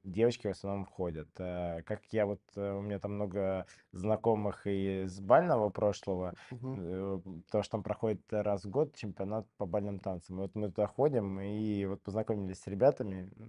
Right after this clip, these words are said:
Speaker 1: э, ну, вернее, нас м-, мои друзья познакомили. Вот, и вот у них проблема, что у мальчиков, э, там после четырнадцати,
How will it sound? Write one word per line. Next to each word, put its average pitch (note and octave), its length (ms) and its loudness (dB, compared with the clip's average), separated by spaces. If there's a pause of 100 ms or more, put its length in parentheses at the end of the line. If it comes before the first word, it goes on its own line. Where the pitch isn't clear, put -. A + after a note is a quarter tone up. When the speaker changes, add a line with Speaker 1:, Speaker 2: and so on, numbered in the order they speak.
Speaker 1:
э, G2 460 -20
ну, A2+ 160 -8
вернее, G#2+ 240 0
нас G2 160 -2 (100)
м-, G2 160 -6
мои G2 280 -4
друзья G2+ 260 0
познакомили. F#2 640 -6 (480)
Вот, A#2 540 8
и C#3+ 760 8
вот B2 220 10
у B2+ 60 6
них D3 180 4
проблема, B2 400 6
что G2 320 0
у F#2+ 40 -2
мальчиков, A2 460 -2 (140)
э, F#2 240 -4
там F2 160 -10
после F2 260 -10
четырнадцати, F2+ 1080 -4